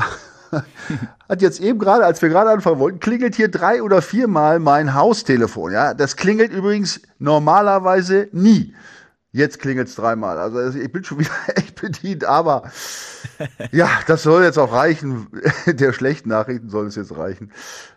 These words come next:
Speaker 1: weil wir, wir müssen ja über den B V B sprechen. Und wir wollen über den B V B sprechen.
Speaker 2: Ja.
Speaker 1: Und das war ja doch jetzt alles sehr schön, ne? Also in, insofern, ähm, gibt's ja auch ein paar positive Geschichten.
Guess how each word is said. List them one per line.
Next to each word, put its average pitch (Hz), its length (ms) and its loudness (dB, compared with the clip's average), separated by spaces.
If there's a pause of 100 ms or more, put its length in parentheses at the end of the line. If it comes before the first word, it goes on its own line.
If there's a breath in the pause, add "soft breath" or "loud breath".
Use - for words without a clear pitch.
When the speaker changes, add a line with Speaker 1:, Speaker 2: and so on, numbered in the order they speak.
Speaker 1:
weil 95 260 0
wir, 90 540 -6
wir 87 80 -8
müssen 92 220 -8
ja 69 60 -10
über 76 100 -8
den 80 140 -8
B 78 120 -8
V - 160 -12
B 73 140 -12
sprechen. - 340 -18
Und 127 120 -6
wir 110 140 0
wollen 170 300 2
über 101 140 -4
den 92 120 -6
B 90 120 -8
V 87 160 -10
B 90 160 -10
sprechen. 110 240 -8
Speaker 2:
Ja. 185 200 -6
Speaker 1:
Und 98 80 -10
das 87 200 -12
war 90 140 -4
ja 90 140 -4
doch 80 200 -10
jetzt 87 200 -10
alles 101 260 -6
sehr 113 420 -2
schön, 139 460 -4
ne? 107 200 -10 (320 loud breath)
Also 104 280 -6
in, 101 240 -8
insofern, 135 840 -6
ähm, 123 380 -6
gibt's 180 160 -10
ja 170 80 -4
auch 131 40 -4
ein - 40 -16
paar 120 160 -8
positive 127 460 -6
Geschichten. 110 320 -10